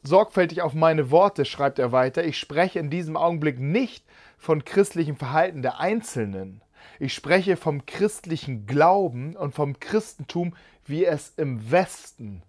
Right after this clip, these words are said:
verstanden wird. Ich bin mir schmerzlich der Tatsache bewusst, dass das Verhalten überall weit hinter dem Glauben zurückbleibt."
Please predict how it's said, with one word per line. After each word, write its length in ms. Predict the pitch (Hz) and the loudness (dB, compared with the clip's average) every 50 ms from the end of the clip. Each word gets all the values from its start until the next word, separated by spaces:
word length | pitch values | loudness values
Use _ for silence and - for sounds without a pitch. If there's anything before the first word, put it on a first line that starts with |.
| _ _ _ | _ _ _
verstanden 680 | - 123 104 - - - 110 107 110 113 117 110 98 | -14 -14 -12 -12 -6 -4 -4 -4 -4 -8 -16 -16 -10
wird. 360 | 101 104 101 92 - _ - _ _ _ _ - - - - | -10 -10 -10 -10 -14 _ -20 _ _ _ _ -20 -20 -18 -8
Ich 260 | - 143 - - - | -8 -8 -8 -8 4
bin 320 | - 190 208 208 214 220 - _ _ _ _ _ _ _ _ _ _ _ | 8 8 8 8 6 -2 -6 _ _ _ _ _ _ _ _ _ _ _
mir 240 | 139 147 160 165 156 | -2 2 2 2 2
schmerzlich 840 | - - - - - 143 170 190 214 214 - - - 147 127 120 | 2 -4 -8 -8 -4 0 2 2 2 2 -2 -8 -6 -6 -6 -4
der 140 | - 135 123 | -4 -6 -4
Tatsache 440 | - 151 151 151 147 - 143 127 123 | -2 -2 -2 -2 -2 -4 -6 -6 -6
bewusst, 480 | 123 123 117 120 127 135 131 - - _ _ _ - - - - _ _ _ | -8 -8 -4 -2 -2 -2 -4 -6 -16 _ _ _ -20 -20 -20 -20 _ _ _
dass 280 | - 135 135 131 - - | 0 0 0 0 -4 0
das 260 | - 147 139 - - | 2 2 2 0 -8
Verhalten 720 | - - 147 123 - - 180 196 214 220 214 - 143 143 - _ | -8 -8 -8 -6 2 8 8 10 10 8 6 2 -8 -10 -10 _
überall 760 | - 202 220 214 214 196 - - 160 143 131 120 107 104 113 | 0 2 2 4 4 4 2 2 0 -2 -2 -2 -6 -2 -2
weit 540 | 160 170 170 156 120 104 - - - _ _ _ _ _ _ _ _ _ _ _ _ | 0 0 0 -2 -4 -6 -10 -16 -20 _ _ _ _ _ _ _ _ _ _ _ _
hinter 320 | _ 147 143 131 147 139 | _ -8 -4 0 0 0
dem 340 | 123 131 123 117 104 107 107 | 0 0 -2 -4 -8 -10 -8
Glauben 640 | 110 131 139 143 147 151 180 185 180 160 160 151 | -4 0 4 6 6 6 6 4 2 0 -4 -8
zurückbleibt." 880 | - - - 131 131 131 127 _ - 101 98 95 90 98 _ _ - - | -8 -10 -8 -6 -6 -8 -8 _ -8 -8 -8 -8 -10 -16 _ _ -20 -20